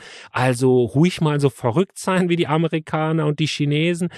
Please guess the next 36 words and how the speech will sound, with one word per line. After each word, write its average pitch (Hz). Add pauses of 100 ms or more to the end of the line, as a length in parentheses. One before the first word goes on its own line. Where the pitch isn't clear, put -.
(140)
und 139
sagen, 127
probieren 131
wir 120
aus. 127
Äh, 175
haben 214
wir 247
halt 170
selbstfahrende 139
Autos, 120
Ghost-Autos, 147
die 147
dann 139
durch 139
die 147
Gegend 151
fahren. 151 (180)
Und 151
da 156
passiert -
ohnehin 156
nichts. 139
Ich 117
glaub, 156
viele 165
menschliche 151
Fahrer 151
sind 143
viel, 175 (340)
äh, 139
äh, 131
fahren 143
viel, 165
äh, 131
schlimmer. 214